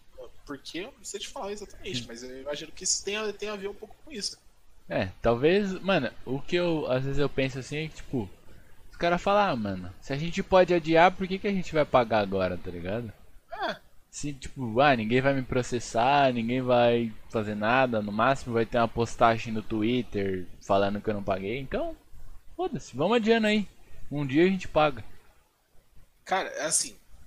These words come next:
Speaker 1: eu se eu fosse a Ubisoft, eu tenho tanto problema pra arrumar no meu jogo, eu não começaria, tipo, um, um bagulho novo assim.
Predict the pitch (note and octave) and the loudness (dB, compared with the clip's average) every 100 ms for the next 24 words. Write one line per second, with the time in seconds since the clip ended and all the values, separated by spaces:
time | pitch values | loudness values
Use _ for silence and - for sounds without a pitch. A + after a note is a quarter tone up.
0 | - - C#3+ G3+ F#3 - C#3+ A#2+ - - | -16 -6 -4 -4 -6 -8 -8 -8 -8 -8
1 | C3+ - - C#3+ - E3+ - A3 - - | -8 -10 -10 -12 -14 -16 -12 -10 -10 -12
2 | - D3+ D3+ D3 C#3 D3 C#3+ B2 B2 A2+ | -8 -8 -6 -8 -6 -6 -8 -12 -16 -18
3 | A2+ - C#3 - C#3 D#3 G#3 G#3 G3+ - | -18 -18 -18 -16 -14 -10 -10 -10 -6 -4
4 | - D#3+ - - D3+ D3 C#3+ D3 D3 D3 | -4 -6 -6 -8 -12 -14 -16 -16 -8 -6
5 | C3+ C3+ B2 A#2 - - | -6 -12 -14 -12 -12 -14